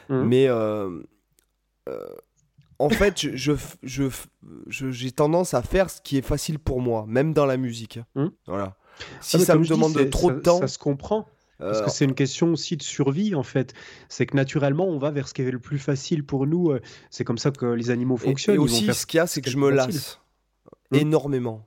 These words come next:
Speaker 2: Donc, je te donne l'exemple. Par exemple, si par exemple, je crée un morceau et que je me dis, euh, « Là, je vais créer un morceau, je vais le faire bien, je vais machin et tout. » Mais laisse tomber, il sort jamais de chez moi. Tu, tu, tu
Speaker 1: <laughs>
Speaker 2: vois, si jamais c'est pas quelque chose qui sort vraiment, euh, vite, parce qu'en fait, j'ai, j'ai un,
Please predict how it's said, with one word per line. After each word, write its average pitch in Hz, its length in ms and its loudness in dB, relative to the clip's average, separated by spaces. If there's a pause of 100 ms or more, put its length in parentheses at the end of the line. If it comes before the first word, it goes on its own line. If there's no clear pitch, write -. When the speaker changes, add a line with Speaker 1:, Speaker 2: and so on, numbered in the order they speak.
(140)
Speaker 2:
Donc, 117 160 -8
je - 60 -10
te 143 80 -2
donne 139 220 4
l'exemple. 135 460 0
Par 123 160 0
exemple, 147 280 0
si - 160 -4
par 139 140 4
exemple, 165 220 2
je 135 140 -2
crée 139 280 -2
un 143 60 4
morceau 139 460 4
et 151 80 2
que 123 220 2
je 113 140 -2
me 117 180 0
dis, 156 240 0
euh, « 120 240 4
Là, 135 160 4
je 123 80 -6
vais 117 100 -4
créer - 220 -4
un 120 40 0
morceau, 120 360 4
je 131 80 -2
vais 123 40 4
le 110 60 2
faire 104 220 0
bien, 147 400 4
je 123 80 -8
vais 117 140 0
machin 104 280 -2
et 120 60 -2
tout. » 120 160 -10 (600)
Mais 101 80 -2
laisse 113 160 -2
tomber, 139 300 4
il 117 60 -2
sort 107 220 -4
jamais 113 240 2
de - 40 -4
chez - 120 0
moi. 127 200 0 (540)
Tu, - 180 -6
tu, - 160 2
tu 117 140 2
Speaker 1:
<laughs> - 0 -
Speaker 2:
vois, 139 160 8 (240)
si - 160 0
jamais 180 480 8
c'est 156 160 -6
pas 170 160 2
quelque 156 200 0
chose 185 240 2
qui - 140 -10
sort 143 280 2
vraiment, 160 640 2
euh, 107 680 0
vite, 135 420 -4
parce - 200 -2
qu'en - 180 0
fait, 185 200 2
j'ai, 139 120 -2
j'ai 120 140 0
un, 123 120 2